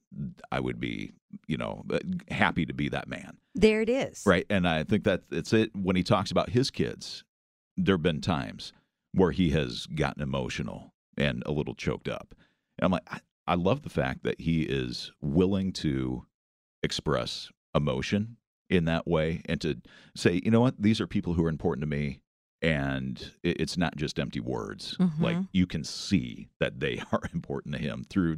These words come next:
Speaker 1: the emotion that comes out.
Speaker 2: I'm gonna put my armchair counselor hat on and say, "I think that is a key right there. I would be so curious the backstory of those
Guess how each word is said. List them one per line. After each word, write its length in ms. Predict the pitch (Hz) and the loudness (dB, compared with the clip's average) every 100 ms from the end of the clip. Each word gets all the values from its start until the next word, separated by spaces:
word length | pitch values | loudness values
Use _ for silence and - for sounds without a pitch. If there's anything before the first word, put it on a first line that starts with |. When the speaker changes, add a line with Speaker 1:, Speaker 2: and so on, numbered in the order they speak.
| 76 | 2
Speaker 1:
the 120 | 95 | 2
emotion 320 | 92 87 85 | 4 0 -2
that 80 | 73 | -4
comes 240 | 78 73 - | -4 -6 -8
out. 220 | 82 - _ _ | -12 -16 _ _
Speaker 2:
I'm 400 | 190 214 240 247 | 6 6 6 4
gonna 180 | 240 226 | 4 2
put 220 | 196 247 | 2 0
my 280 | 202 196 170 - | 4 2 2 2
armchair 720 | 196 196 196 - 208 170 160 | 2 2 -2 2 4 4 2
counselor 640 | - 202 175 - 156 147 | 2 2 2 0 2 2
hat 320 | 147 151 139 | 2 0 0
on 260 | 139 139 139 | 0 2 0
and 220 | - 156 | 2 0
say, 260 | - 156 139 | 2 0 2
"I 160 | - 180 | 2 2
think 420 | - 190 151 - | 2 0 0 2
that 220 | 165 151 - | 2 2 -2
is 120 | 147 | -6
a 60 | |
key 300 | 143 - 185 | -8 -2 2
right 240 | 151 143 143 | 2 0 -2
there. 240 | 156 147 - - - | -4 -4 -10 -20 -2
I 120 | - 190 | 6 6
would 220 | 185 165 | 6 2
be 120 | 185 | -2
so 480 | - - 196 202 208 | 0 2 4 4 0
curious 720 | - 208 185 151 139 - - - - _ | 0 0 2 2 0 -2 -10 -20 -20 _
the 100 | 180 | 6
backstory 960 | 160 151 165 - - - 220 220 233 233 - | 6 4 4 2 -4 0 2 4 2 0 2
of 240 | 170 156 | 0 2
those 680 | 165 175 175 180 180 - | 4 4 4 2 -2 -6